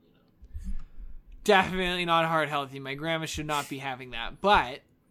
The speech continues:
I gotta say, I'm looking at the picture on Wikipedia. They look like some all right wings. They got a beer with it.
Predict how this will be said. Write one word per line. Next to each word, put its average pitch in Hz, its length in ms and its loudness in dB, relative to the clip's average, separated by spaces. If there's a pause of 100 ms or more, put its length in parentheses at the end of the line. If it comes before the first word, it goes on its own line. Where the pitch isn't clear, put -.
(500)
I 160 120 -6
gotta 185 320 4
say, 196 440 2
I'm 175 140 -2
looking 185 260 -2
at 208 160 -2
the 202 60 -4
picture 190 460 -6
on 202 160 -2
Wikipedia. 208 760 -2 (840)
They 226 80 -6
look 302 180 -4
like 269 140 0
some 240 140 -6
all 233 140 4
right 233 220 2
wings. 220 400 -6
They 165 80 -8
got 180 160 0
a 156 60 0
beer 180 260 0
with 247 180 -4
it. 277 220 -2